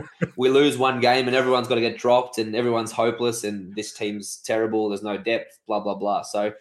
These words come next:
Speaker 2: I think, I think it's something in the middle. I think obviously you have to credit the teams that we've played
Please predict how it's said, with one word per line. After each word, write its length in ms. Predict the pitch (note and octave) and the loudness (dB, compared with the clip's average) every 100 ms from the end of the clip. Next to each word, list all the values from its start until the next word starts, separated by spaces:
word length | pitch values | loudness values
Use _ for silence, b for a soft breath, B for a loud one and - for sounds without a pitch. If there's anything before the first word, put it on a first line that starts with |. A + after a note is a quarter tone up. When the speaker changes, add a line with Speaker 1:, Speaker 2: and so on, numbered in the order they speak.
| b b b b b _ _ | b b b b b _ _
Speaker 2:
I 100 | B2+ | 0
think, 380 | B2 D3+ C#3+ - _ _ _ _ _ - | 2 -2 -2 -12 _ _ _ _ _ -2
I 80 | |
think 200 | C#3 D#3+ C3 | 2 0 0
it's 120 | - | 0
something 220 | B2+ A#2+ | 0 0
in 80 | A2+ | -4
the 60 | |
middle. 260 | G#2+ B2 A#2+ | 0 2 2
I 80 | A#2+ | 0
think 160 | C#3 | -2
obviously 280 | A2+ B2+ B2+ | 0 -2 -2
you 60 | A#2 | -4
have 100 | A#2+ | -4
to 60 | - | -6
credit 420 | - A#2 - - | -2 0 -2 -8
the 60 | |
teams 320 | G2+ A2+ A2 G#2 | -8 -6 -6 -6
that 60 | |
we've 180 | G#2 G#2 | -8 -6
played 500 | - G#2 G#2 G#2 | -2 0 0 -4